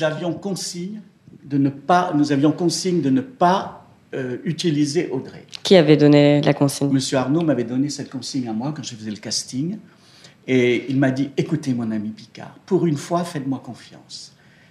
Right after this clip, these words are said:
Speaker 1: Oubliez Audrey Hepburn,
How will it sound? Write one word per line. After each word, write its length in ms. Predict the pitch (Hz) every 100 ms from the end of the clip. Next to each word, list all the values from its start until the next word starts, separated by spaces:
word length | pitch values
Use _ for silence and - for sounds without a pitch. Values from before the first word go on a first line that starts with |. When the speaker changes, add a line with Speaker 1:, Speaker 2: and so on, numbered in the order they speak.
| _ -
Speaker 1:
Oubliez 1080 | 302 262 165 156 143 147 202 277 285 262 -
Audrey 440 | 135 147 180 240
Hepburn, 680 | 185 147 139 190 233 220 165